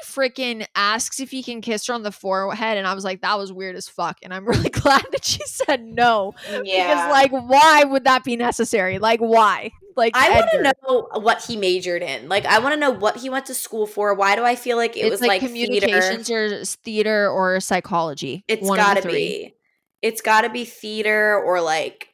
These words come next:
Speaker 2: poetry. I don't know, something. Because, again, the way that he talks, his actions, like, it's just all so, like, strategically planned out. Like, "May I kiss your forehead?"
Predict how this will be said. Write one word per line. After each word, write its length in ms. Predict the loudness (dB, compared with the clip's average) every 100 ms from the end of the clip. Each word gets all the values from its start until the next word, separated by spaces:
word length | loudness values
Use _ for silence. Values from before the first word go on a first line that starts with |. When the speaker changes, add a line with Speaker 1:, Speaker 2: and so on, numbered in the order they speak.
| -6
Speaker 2:
poetry. 1160 | 0 0 0 -4 -4 -2 -2 -2 -2 -4 -8 -2
I 120 | 0
don't 160 | 0 -2
know, 200 | -2 -4
something. 600 | -2 -4 -2 -6 -6 -8
Because, 720 | -10 -4 -2 0 -2 -4 -10 _ _ _ _ _ _ _ _ _ _
again, 340 | -2 2 2 2
the 80 | -2
way 220 | 0 0
that 180 | -2 -4
he 140 | -12
talks, 580 | -6 -2 0 -2 -6 -10
his 220 | -10 -6
actions, 720 | 0 0 -2 -6 -4 -4 -6 -4
like, 220 | -4 -4 -8
it's 240 | -6 -10
just 280 | -10 -10 -6
all 300 | 0 0 0
so, 480 | -2 -6 -6 -6 -6
like, 520 | -4 0 0 0 -6 _ _ _ _ _ _ _ _ _ _ _
strategically 1120 | -12 -10 -8 -8 -10 -12 -10 -6 -6 -6 -8 -8
planned 460 | -6 -4 -2 -2
out. 240 | -2 -2 -4
Like, 220 | -10 -8
"May 260 | -2 0
I 20 | 0
kiss 300 | -4 -8 -8
your 100 | -10
forehead?" 520 | -10 -10 -10 -12